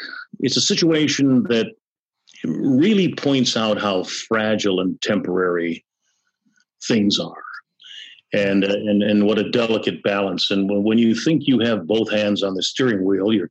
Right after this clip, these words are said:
kidding yourself. And, uh,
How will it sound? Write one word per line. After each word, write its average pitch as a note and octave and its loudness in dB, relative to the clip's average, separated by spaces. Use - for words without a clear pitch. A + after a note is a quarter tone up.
kidding G#2 0
yourself. - -4
And, B2+ 2
uh, B2 2